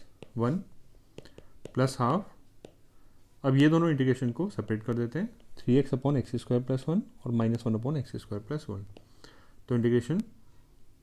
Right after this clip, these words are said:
three x upon एक्स स्क्वायर प्लस वन डी एक्स। अब ये थ्री को भी इंटीग्रेशन के बाहर ले लेते हैं, कांस्टेंट है ये, और minus integration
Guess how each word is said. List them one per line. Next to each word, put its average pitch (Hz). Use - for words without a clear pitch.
three 127
x 175
upon 127
एक्स -
स्क्वायर 127
प्लस 127
वन 143
डी 135
एक्स। -
अब 117
ये 127
थ्री 127
को 127
भी 147
इंटीग्रेशन 110
के 113
बाहर 107
ले 117
लेते 117
हैं, 202
कांस्टेंट 110
है 135
ये, 208
और 123
minus 120
integration 120